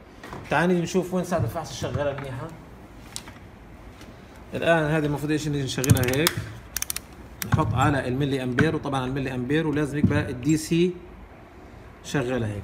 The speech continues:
طيب ماشي، أوكي ماشي. الآن كيف بدنا نيجي نش-، نقيس الأمبير؟ قلنا إن بنقيسه التيار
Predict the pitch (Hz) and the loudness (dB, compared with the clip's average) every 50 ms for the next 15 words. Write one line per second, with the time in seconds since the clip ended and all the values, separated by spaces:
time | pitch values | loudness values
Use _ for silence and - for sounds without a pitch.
0 | - - 139 139 147 131 131 123 117 117 - - - - - - - - - - | -8 -4 -2 -2 -2 -2 -2 -4 -4 -4 -6 -10 -14 -16 -10 -4 -2 -2 0 0
1 | - - - - - - - - - - - - - - - - - - - - | -2 -2 -2 -2 -2 -4 -6 -6 -2 -2 -2 -2 -4 -10 -16 -18 -18 -18 -18 -18
2 | - - - - - - - - - - - - - - - - - - - - | -20 -20 -20 -20 -20 -20 -20 -20 -20 -20 -20 -20 -8 -4 -2 -2 -2 -2 -6 -10
3 | - - - - - - - - - - - 143 127 131 - 139 135 143 156 151 | -14 -16 -18 -18 -20 -20 -20 -20 -16 -10 -8 -8 -6 -4 -2 -2 0 0 0 0
4 | - - 151 160 175 180 170 - 120 127 151 151 151 160 147 147 156 151 170 165 | 0 0 0 2 2 2 2 0 0 2 2 2 2 2 2 2 2 2 0 0
5 | 143 147 156 151 - 143 131 135 131 127 151 156 147 170 170 170 165 170 170 156 | 2 2 2 2 0 -2 -2 0 2 4 4 4 6 4 4 4 4 2 2 0
6 | 147 139 139 139 135 131 147 165 160 165 - 170 160 143 135 - - - 131 127 | -2 -2 0 0 2 4 4 4 4 4 2 0 0 0 -2 -4 -2 0 0 2
7 | 139 147 156 165 170 170 170 | 4 4 4 4 4 2 0